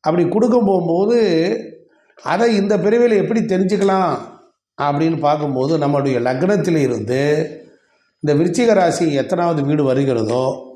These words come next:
அந்த வீடு தான் என்னாகும்? நம்முடைய முற்பிறவியில் செய்திருக்கக்கூடிய, அ, பிறருக்கு செய்த தீமை, இவைகள் பாவங்கள், இந்த விஷயங்கள் மூலம் நம்மை தவறு செய்ய வைக்கும்.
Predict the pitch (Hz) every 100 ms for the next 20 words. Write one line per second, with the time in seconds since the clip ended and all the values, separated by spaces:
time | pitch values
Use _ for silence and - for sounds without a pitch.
0 | - 135 143 127 135 143 127 143 196 220
1 | - - - _ _ _ - 196 190 170
2 | 156 123 110 - - _ _ _ _ _
3 | 147 151 143 139 147 151 190 190 202 190
4 | 175 175 175 160 160 156 156 156 190 226
5 | 233 - - _ _ _ _ _ - 160
6 | 165 156 143 165 170 160 147 156 160 156
7 | 165 160 156 160 156 - - - 151 151
8 | 143 143 147 147 143 143 143 135 131 131
9 | - 151 139 127 127 123 127 156 214 -
10 | - - _ _ - 135 139 180 208 -
11 | - - - 165 226 254 269 240 220 214
12 | 196 151 170 147 -